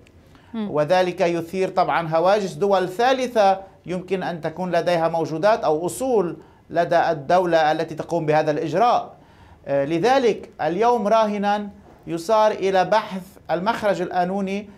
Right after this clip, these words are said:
Speaker 2: سواء عبر استصدار قانون أوروبي أو سوى ذلك. ما لم يصدر هذا التشريع الذي يبرر ويجيز للدولة الأوروبية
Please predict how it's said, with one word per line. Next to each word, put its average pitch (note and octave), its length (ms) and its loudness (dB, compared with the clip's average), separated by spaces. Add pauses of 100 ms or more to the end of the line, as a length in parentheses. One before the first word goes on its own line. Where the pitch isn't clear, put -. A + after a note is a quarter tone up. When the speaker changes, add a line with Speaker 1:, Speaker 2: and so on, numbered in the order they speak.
(100)
Speaker 2:
سواء F3+ 500 2
عبر F3+ 340 0
استصدار E3+ 680 0 (260)
قانون F#3+ 600 0 (320)
أوروبي F#3+ 600 0 (240)
أو F3 120 2
سوى G3+ 300 2
ذلك. D#3 560 2 (380)
ما C4+ 260 2
لم A#3+ 220 0
يصدر A#3 500 0 (420)
هذا G#3+ 260 2
التشريع F#3+ 800 -2
الذي F3 360 -2
يبرر F#3 560 2
ويجيز F3+ 520 -2
للدولة G3 360 2
الأوروبية E3+ 760 -2